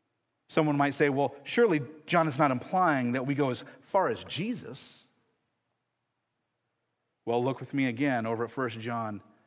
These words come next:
chapter three, down in verse sixteen. And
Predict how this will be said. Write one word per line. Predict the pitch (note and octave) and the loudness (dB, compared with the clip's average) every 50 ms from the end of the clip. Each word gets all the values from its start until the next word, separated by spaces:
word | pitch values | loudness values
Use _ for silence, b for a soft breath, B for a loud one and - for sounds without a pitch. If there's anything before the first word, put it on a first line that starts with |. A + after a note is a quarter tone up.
| b b - | b b -6
chapter | - C#3 C3 A#2+ - G#2+ G2+ | -2 0 0 0 -2 -6 -14
three, | - - - D3 D3 A#2+ E2 D2 C#2+ - _ _ _ _ _ _ _ _ _ _ _ _ _ _ _ _ - | -16 -16 -12 -10 -10 -10 -10 -12 -14 -20 _ _ _ _ _ _ _ _ _ _ _ _ _ _ _ _ -8
down | C3 B2+ A#2+ A#2 | -6 -4 -4 -4
in | G#2+ F#2+ | -6 -6
verse | A2+ A#2 A2 - | -4 -4 -4 -4
sixteen. | - - A#2 - - - - - D3+ C3 F#2 D2 - F#2 _ _ _ _ _ _ _ _ _ _ _ _ _ _ _ _ _ _ _ _ _ | -6 -10 -12 -12 -14 -18 -14 -12 -12 -12 -12 -14 -16 -20 _ _ _ _ _ _ _ _ _ _ _ _ _ _ _ _ _ _ _ _ _
And | A2+ G#2+ G#2+ G#2 F#2+ | -8 -6 -6 -6 -8